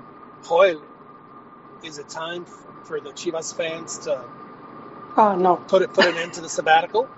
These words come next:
Speaker 2: No, no, no. The whole, the whole sabbatical thing is, don't expect,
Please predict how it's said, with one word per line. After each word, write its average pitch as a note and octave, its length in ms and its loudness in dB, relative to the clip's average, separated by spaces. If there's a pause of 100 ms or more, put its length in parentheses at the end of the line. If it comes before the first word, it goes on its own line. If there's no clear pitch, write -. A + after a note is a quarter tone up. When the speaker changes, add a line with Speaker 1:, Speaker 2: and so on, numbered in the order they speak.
(1160)
Speaker 2:
No, C4 80 10
no, D#4 80 8
no. E4 340 10 (520)
The A#3+ 100 6
whole, D#4+ 220 8
the C#4 160 6
whole D4 140 8
sabbatical C4 600 6
thing A#3 340 4
is, G#3 360 0 (560)
don't D4+ 220 8
expect, B3 600 4